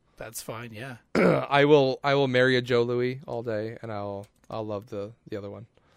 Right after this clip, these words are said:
Speaker 1: Okay.
Speaker 2: There you go.
Speaker 1: That's, that's solid. <laughs> All right. Crunchy, Crispy Crunch, Caramel. These are chocolate bars. I don't
Speaker 2: Sorry,
Speaker 1: know if
Speaker 2: say that
Speaker 1: everybody
Speaker 2: again.
Speaker 1: has those.
Speaker 2: Crunchy?
Speaker 1: Crunchy, which is the sponge toffee in the middle.
Speaker 2: Yeah.
Speaker 1: Crispy Crunch, which is the, uh,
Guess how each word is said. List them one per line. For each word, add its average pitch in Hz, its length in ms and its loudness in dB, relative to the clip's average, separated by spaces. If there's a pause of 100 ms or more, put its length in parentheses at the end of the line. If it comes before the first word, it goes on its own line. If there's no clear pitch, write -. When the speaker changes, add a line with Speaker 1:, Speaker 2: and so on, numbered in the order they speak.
(680)
Speaker 1:
Okay. - 260 -10 (380)
Speaker 2:
There 123 100 -4
you 104 60 -6
go. 107 60 -6
Speaker 1:
That's, - 160 -12 (120)
that's - 160 -14
solid. 123 360 -10
<laughs> - 100 -12
All 147 260 -4
right. 160 200 2 (280)
Crunchy, 247 540 4 (180)
Crispy - 320 0
Crunch, - 500 0 (120)
Caramel. 123 420 -6 (1600)
These - 140 -20
are 101 100 -14
chocolate - 380 -10
bars. 101 220 -12
I - 40 -14
don't 104 80 -4
Speaker 2:
Sorry, 147 140 6
Speaker 1:
know 123 40 8
if 113 60 -2
Speaker 2:
say 147 120 6
that 156 60 8
Speaker 1:
everybody 156 200 2
Speaker 2:
again. 156 160 4
Speaker 1:
has 180 80 -8
those. 107 180 -14
Speaker 2:
Crunchy? 170 480 0 (120)
Speaker 1:
Crunchy, 180 640 4
which 147 220 -6
is 135 180 -4
the 120 260 -4 (120)
sponge 151 420 -2
toffee 143 320 4
in 127 60 -12
the 120 80 -12
middle. 110 280 -10
Speaker 2:
Yeah. 113 240 0 (640)
Speaker 1:
Crispy 170 360 4
Crunch, 139 520 -6
which 127 180 -10
is 117 160 -8
the, 120 320 -8
uh, 101 460 -8